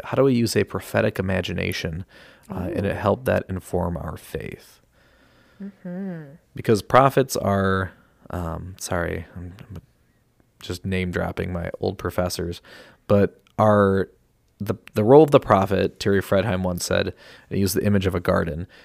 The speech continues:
Speaker 1: is to be the, the plow, the tiller, the hand tool, whatever, to disrupt the, the soil that has settled.
Speaker 2: Mm-hmm.
Speaker 1: The prophet disrupts it so that,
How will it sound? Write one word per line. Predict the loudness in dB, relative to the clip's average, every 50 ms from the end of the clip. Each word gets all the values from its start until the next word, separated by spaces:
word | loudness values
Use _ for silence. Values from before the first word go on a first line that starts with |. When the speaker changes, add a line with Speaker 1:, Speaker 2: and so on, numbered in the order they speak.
| _ _
Speaker 1:
is | -2 -2 -2 -2
to | -2 -2
be | 0 2 2 4 4 2 2 0
the, | -4 -6 -4 -4 -2 -2 -2 -2 -4 -6 -8 -12 -18 -20 -20 -20 _ _
the | -10 -8 -8 -8
plow, | -8 -10 0 4 6 8 8 10 10 10 10 8 8 6 4
the | 4 2 -2
tiller, | -2 -2 -8 0 4 4 6 8 8 6 6 6 4 4 4 2 2 2 0 0 -4
the | -8 -4 -4 -4 -4
hand | -2 -2 -2 0 0 0 0 -2
tool, | -4 -2 -2 0 2 2 2 2 2 2 0 -4 -4 0
whatever, | 4 4 6 6 4 2 0 -2 -6 -14 -20 -20 -16 -2
to | 0 2
disrupt | 2 2 2 0 0 -2 -2 4 6 6 6 6 4 -4 -12 -6 -2 0
the, | 2 2 2 2 0 -2 -6 _ _ -2
the | -2 0
soil | 0 0 4 8 10 10 10 10 8 6 4 4 4
that | 2 2 2
has | 2 0 0 0
settled. | 0 -2 2 4 4 4 4 2 -2 -2 -4 -4 -8 -10 _ _ -20 -18 -16
Speaker 2:
Mm-hmm. | -14 -14 -14 -14 -14 -16 -20 _ _ _ _ _ _ _ _
Speaker 1:
The | -6 -4
prophet | 2 4 4 4 6 4 0 -2 0
disrupts | 0 0 4 8 8 8 8 8 4 2 2
it | 2 2 0 -4 _ _ _ _ _ _ _ _ _
so | -2 2 4 4 4
that, | 6 4 4 4 4 2 2 0 _